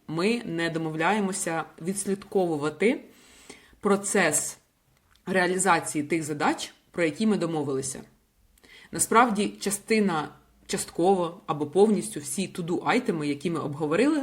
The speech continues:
залишаються просто в голові у людей. А що відбувається з тим, що у нас в голові, ми про це забуваємо. Найкращий варіант — це мати автоматичний запис мітингів, створення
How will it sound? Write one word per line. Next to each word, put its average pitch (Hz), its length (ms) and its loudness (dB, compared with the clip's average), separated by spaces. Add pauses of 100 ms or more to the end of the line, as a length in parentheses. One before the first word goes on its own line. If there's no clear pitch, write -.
(140)
залишаються 170 640 0
просто 202 280 -4
в 170 40 -4
голові 156 520 0 (360)
у 247 240 0
людей. 147 400 -2 (540)
А 131 120 -10
що - 140 0
відбувається 170 520 0
з 156 60 -6
тим, 170 180 -4
що 165 180 -4
у - 20 0
нас 139 200 -6
в 147 40 -10
голові, 202 360 2 (180)
ми 285 180 -2
про - 140 -8
це 196 400 -2
забуваємо. 147 680 -4 (460)
Найкращий 220 640 0
варіант — 175 420 0
це 131 220 -2 (460)
мати 202 400 4
автоматичний 190 920 -2
запис 151 480 0
мітингів, 196 520 -2 (120)
створення 156 720 0